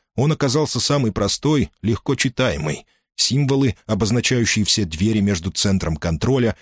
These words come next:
и камерой-одиночкой С один, были выделены зеленым цветом.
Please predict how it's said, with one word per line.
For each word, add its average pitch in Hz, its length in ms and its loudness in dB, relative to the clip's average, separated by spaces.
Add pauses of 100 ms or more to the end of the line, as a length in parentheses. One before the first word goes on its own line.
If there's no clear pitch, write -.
и 123 100 0
камерой-одиночкой 101 1160 0
С - 240 0
один, 76 480 -2 (240)
были 160 240 2
выделены 127 460 0
зеленым 107 440 2
цветом. 78 520 -4